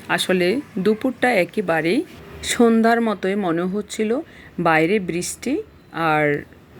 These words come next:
এদিকে আমাদের বৌভাতে অনুষ্ঠানে যেতে হবে। তো কয়েকদিন হতে আবহাওয়া আসলে ভালো যাচ্ছিল না,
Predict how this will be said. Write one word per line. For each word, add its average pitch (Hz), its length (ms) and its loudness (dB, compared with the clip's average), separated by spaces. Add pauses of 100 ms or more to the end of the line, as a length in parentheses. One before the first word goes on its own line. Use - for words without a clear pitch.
(220)
এদিকে 190 420 2
আমাদের 170 460 2
বৌভাতে 175 520 -4
অনুষ্ঠানে 180 580 -4
যেতে 170 280 -2
হবে। 202 360 -2 (680)
তো 170 340 2 (920)
কয়েকদিন 240 560 4
হতে 202 360 -2 (120)
আবহাওয়া 208 640 -2 (240)
আসলে 180 340 0
ভালো 185 320 0
যাচ্ছিল 170 480 0
না, 185 260 0